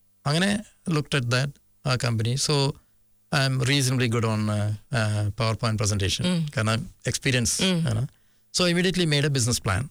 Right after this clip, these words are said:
Speaker 2: ഉം.
Speaker 1: ഏഹ്, അത് മാത്രമല്ല, during സോണിയുള്ള സമയത്തും ഈ പറഞ്ഞ പോലെ മാനേജ്മെന്റ് ഡിഗ്രിയും, ഏഹ്, കിട്ടി.
Speaker 2: ഉം.
Speaker 1: കാരണം അവര്, ഏഹ്, they paid for everything.
Speaker 2: ആഹാ.
Speaker 1: Um, അങ്ങനെ overall നോക്കുകയാണെങ്കിൽ it was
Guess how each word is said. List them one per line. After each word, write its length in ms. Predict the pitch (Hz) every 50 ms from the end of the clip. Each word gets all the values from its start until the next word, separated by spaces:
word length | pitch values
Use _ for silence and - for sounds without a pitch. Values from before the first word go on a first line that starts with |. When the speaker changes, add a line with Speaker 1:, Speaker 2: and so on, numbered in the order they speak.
| - -
Speaker 2:
ഉം. 260 | 180 175 165 151 147 - _ _ -
Speaker 1:
ഏഹ്, 40 | 117
അത് 240 | 113 117 - -
മാത്രമല്ല, 420 | 139 147 156 151 160 165 160 139 139
during 240 | 147 160 180 180 170
സോണിയുള്ള 400 | - 170 160 160 170 165 165 170
സമയത്തും 440 | - 170 160 160 156 - 185 175
ഈ 140 | 160 151 151
പറഞ്ഞ 240 | 143 - 151 147 147
പോലെ 220 | 143 139 139 139 139 - - - - _ _ _ 156
മാനേജ്മെന്റ് 420 | 131 131 131 131 135 135 135 123 120
ഡിഗ്രിയും, 380 | 127 117 127 131 127 120 113 - _ _ - -
ഏഹ്, 440 | 160 135 120 117 117 117 113 110 107
കിട്ടി. 280 | 117 101 - 107 120 - - -
Speaker 2:
ഉം. 100 | 190 208
Speaker 1:
കാരണം 160 | 175 117 117
അവര്, 280 | 117 113 117 120 127 131 - _ _ -
ഏഹ്, 380 | 131 120 117 123 - 135 117 117
they 220 | 107 107 110 117
paid 220 | - - 117 113 - -
for 120 | 113 107
everything. 480 | 110 104 107 101 113 139 202 - - -
Speaker 2:
ആഹാ. 200 | 175 170 160 156
Speaker 1:
Um, 1300 | 165 156 - - - _ _ _ _ _ _ _ _ _ - 123 117 117 117 117 117 117 117 117 117 127 - - _ _ _ _ _ _ _ _ -
അങ്ങനെ 480 | 160 147 160 170 185 185 185 180 202 202 - _ _ _ _ _ _ _ _ _ _ _ _ _ _ _ _ _ _ _ _ _ _ _ _ _ _ _ _ _ _ _ _ _ _ _ _ _ _ _ -
overall 520 | 160 170 170 185 214 240 254 269 277 262 - -
നോക്കുകയാണെങ്കിൽ 680 | 214 196 190 165 - 180 165 147 139 131 127 127 131 156 - - - _ _ _ _ _ _ _ 165
it 80 | 156
was 180 | 156 180 180 175